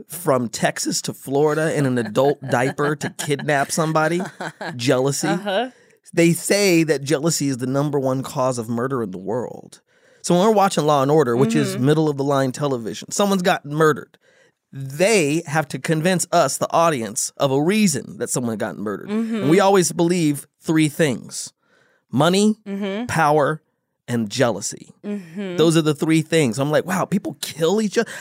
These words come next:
Speaker 1: How can you love someone
Speaker 2: Ugh.
Speaker 1: and then be like, 'I don't like what you did'? Stab. Why would you murder someone
Speaker 2: It
Speaker 1: you love?"
Speaker 2: is, and I guess jealousy is so powerful.
Speaker 1: It's a very, very powerful feeling.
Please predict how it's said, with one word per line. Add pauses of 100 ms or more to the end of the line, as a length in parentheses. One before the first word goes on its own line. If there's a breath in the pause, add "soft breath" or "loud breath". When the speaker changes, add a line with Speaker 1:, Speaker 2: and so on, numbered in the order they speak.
Speaker 1:
How
can
you
love
someone
Speaker 2:
Ugh.
Speaker 1:
and
then
be
like, (240 loud breath)
'I
don't
like
what
you
did'?
Stab.
Why
would
you
murder
someone
Speaker 2:
It
Speaker 1:
you
love?"
Speaker 2:
is, (540)
and
I
guess
jealousy
is
so (100)
powerful.
Speaker 1:
It's
a
very,
very
powerful
feeling.